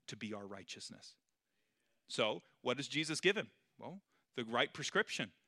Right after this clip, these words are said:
I need you to go out and find out you don't actually have this all together. I need you to leave here and find out that you're a sinner and you are desperately in need of a Savior. And if you can't figure that out, I can't help you. The second thing that Jesus saw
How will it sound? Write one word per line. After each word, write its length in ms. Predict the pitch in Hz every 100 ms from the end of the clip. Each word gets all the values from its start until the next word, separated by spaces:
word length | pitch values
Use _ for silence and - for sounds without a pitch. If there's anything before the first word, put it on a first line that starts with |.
| _ - - -
I 120 | 127
need 180 | 190 139
you 60 |
to 60 | 135
go 100 | 131
out 120 | 131
and 60 | 127
find 240 | 143 135
out 200 | 131 127
you 100 | 135
don't 220 | 147 131
actually 340 | 127 135 - 120
have 180 | 120 113
this 160 | 113
all 120 | 117
together. 340 | 107 113 135 - _ _ - -
I 80 | 131
need 260 | 165 214 156
you 80 | 175
to 80 |
leave 280 | 160 156 180
here 180 | 143 131
and 80 | 127
find 280 | 143 139 135
out 200 | 127 123
that 100 | 123
you're 240 | 123 170
a 80 | 147
sinner 440 | - 165 147 110 - -
and 100 | 127
you 120 | 139
are 100 | 127 - -
desperately 600 | 196 - - 165 131 123
in 120 | 117
need 160 | 123 120
of 80 |
a 40 | -
Savior. 360 | - 139 123
And 80 | 113
if 80 | 117
you 80 | 151
can't 200 | 170 185
figure 220 | 160 131
that 180 | 123 120
out, 140 | 135 117
I 100 | 123
can't 260 | - 113
help 240 | 113 123 -
you. 80 | 101 _ _ _ _ _ - -
The 60 |
second 360 | - 254 233 165
thing 180 | 135 123
that 100 | 117
Jesus 320 | 123 113 117
saw 320 | - 107 131